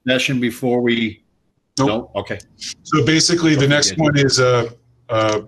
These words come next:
Speaker 2: the M O A. We were in executive session discussing that as a full thirty-eight, um, associ-, uh, union rather, uh, committee rather. Um, and so we were going to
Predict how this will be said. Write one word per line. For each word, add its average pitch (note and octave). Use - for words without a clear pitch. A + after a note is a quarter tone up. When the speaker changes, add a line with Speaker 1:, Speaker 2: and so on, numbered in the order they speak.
Speaker 2:
the A#2+
M B2+
O B2+
A. B2+
We C3
were A#2+
in A#2
executive A#2
session A#2+
discussing A#2
that A2
as G#2+
a G2+
full A2+
thirty-eight, A2+
um, G2
associ-, -
uh, G2
union A#2
rather, A2+
uh, F#2+
committee A#2
rather. A#2
Um, G2+
and G#2
so G#2
we A2
were G#2+
going A2
to G2+